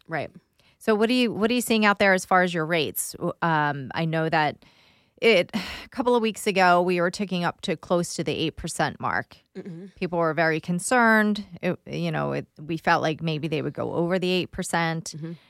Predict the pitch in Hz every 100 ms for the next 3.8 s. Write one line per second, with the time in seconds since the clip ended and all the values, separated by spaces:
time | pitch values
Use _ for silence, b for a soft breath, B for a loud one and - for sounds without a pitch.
0 | B 185 170 165 160 160 - 185 202 196
1 | 190 - _ 180 170 170 156 170 160 160
2 | 151 160 147 160 202 175 - 180 170 165
3 | 107 143 151 143 - 165 160